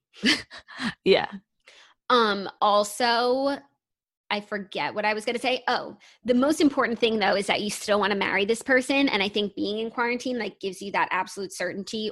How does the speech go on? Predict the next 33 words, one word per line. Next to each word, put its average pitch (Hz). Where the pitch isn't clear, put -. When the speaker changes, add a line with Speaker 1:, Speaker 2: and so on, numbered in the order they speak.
Speaker 2:
or 180
not 185
about 185
where 196
you 185
stand. 185
So, 208
you 226
know 220
what? 240
If 220
you 208
are 196
certain 208
that 208
you 202
wanna 196
marry 190
this 196
person, 202
like, 180
it 196
will 196
happen. 180
And 196
that's 180
the 196
most 180
important 170
thing 170
to 180
know 143
right -